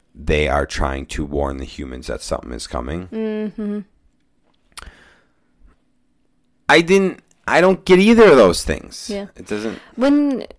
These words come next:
Speaker 2: we, we were talking to someone about it. Who were we talking to about it? I don't know. Someone said,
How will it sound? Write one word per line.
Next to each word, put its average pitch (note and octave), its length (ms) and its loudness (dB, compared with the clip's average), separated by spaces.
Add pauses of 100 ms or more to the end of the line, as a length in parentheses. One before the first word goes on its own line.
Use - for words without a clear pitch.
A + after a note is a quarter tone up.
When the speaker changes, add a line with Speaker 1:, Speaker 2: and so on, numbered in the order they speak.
(140)
Speaker 2:
we, A3+ 300 -12
we C4 120 -6
were C#4+ 100 0
talking D#4+ 200 -4
to A#3 60 -2
someone A#3 260 -4
about - 200 -6
it. G3+ 40 -10
Who A#3 80 -6
were C4 120 -6
we A#3+ 60 -6
talking A#3 360 -8
to - 240 -18
about - 240 -18
it? - 120 -20 (1700)
I A3+ 80 -2
don't G3+ 100 -2
know. C#3 60 -8
Someone B3+ 500 -2
said, F#3+ 460 -2